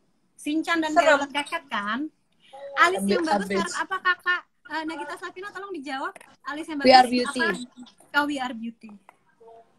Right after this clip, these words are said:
Speaker 1: Yang mana? Yang
Speaker 2: Dual
Speaker 1: coba
Speaker 2: ended.
Speaker 1: yang ini dulu deh. Coba yang ini dulu. Langsung dapat dua warna. Lihat, tadi
Speaker 2: Wow.
Speaker 1: bikin alis yang bagus biar nggak kayak Shinchan. Kalau kayak gini,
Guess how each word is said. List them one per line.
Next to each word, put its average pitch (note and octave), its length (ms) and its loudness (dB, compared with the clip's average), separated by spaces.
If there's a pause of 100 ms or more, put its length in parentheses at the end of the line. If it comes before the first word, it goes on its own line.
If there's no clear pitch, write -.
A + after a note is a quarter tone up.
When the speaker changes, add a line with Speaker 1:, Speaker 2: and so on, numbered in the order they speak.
(160)
Speaker 1:
Yang C#4 140 -2
mana? D#4 260 0 (720)
Yang D4 320 0 (520)
Speaker 2:
Dual B3+ 260 8
Speaker 1:
coba A#3 120 10
Speaker 2:
ended. B3 220 6
Speaker 1:
yang - 140 -12
ini B3+ 100 -12
dulu A#3+ 220 -8
deh. A3+ 300 0 (680)
Coba B3 220 -4
yang C4 120 -4
ini B3+ 220 -2
dulu. C4 200 -2 (120)
Langsung C4+ 320 -2
dapat B3+ 240 -6
dua A#3 160 0
warna. A3 320 -4 (800)
Lihat, D#4 320 6 (240)
tadi C#4+ 180 6
Speaker 2:
Wow. - 160 6
Speaker 1:
bikin D#4+ 280 2
alis D4+ 260 0
yang D#4 160 0
bagus D4 320 -2
biar C#4 160 -2
nggak C#4+ 160 -2
kayak C4+ 160 -6
Shinchan. D4 480 -4 (400)
Kalau C#4+ 160 -2
kayak C#4 240 -10
gini, B3+ 400 -4